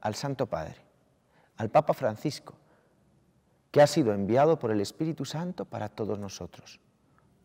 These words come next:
Precisamente en estos días está sacando una encíclica que habla sobre la amistad social. Leámosla y veamos cómo es un hombre sencillo que lo único que busca es el bien de la iglesia.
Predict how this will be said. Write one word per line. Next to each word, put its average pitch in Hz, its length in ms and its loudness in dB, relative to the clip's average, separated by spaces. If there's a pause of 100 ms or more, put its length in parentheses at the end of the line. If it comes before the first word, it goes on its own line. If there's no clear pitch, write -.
(380)
Precisamente 123 600 -4
en 110 80 -2
estos 113 300 -6
días 165 340 -6 (320)
está - 160 -14
sacando 123 680 -2
una 123 160 -4
encíclica - 600 -8 (280)
que 113 100 -4
habla 135 220 2
sobre 117 340 -4
la 107 100 -4
amistad 98 440 -10
social. 110 560 -6 (920)
Leámosla 117 640 -4 (840)
y 117 80 -2
veamos 127 540 0 (320)
cómo 151 200 0
es 151 120 -2
un 127 100 -2
hombre 98 340 -4 (220)
sencillo 175 640 -2 (1400)
que 113 120 0
lo 110 120 4
único 131 300 -2
que 104 80 -2
busca 120 500 -6 (160)
es 104 200 -2
el 107 120 -4
bien 104 200 -2
de 98 80 -4
la 92 80 -4
iglesia. 82 400 -8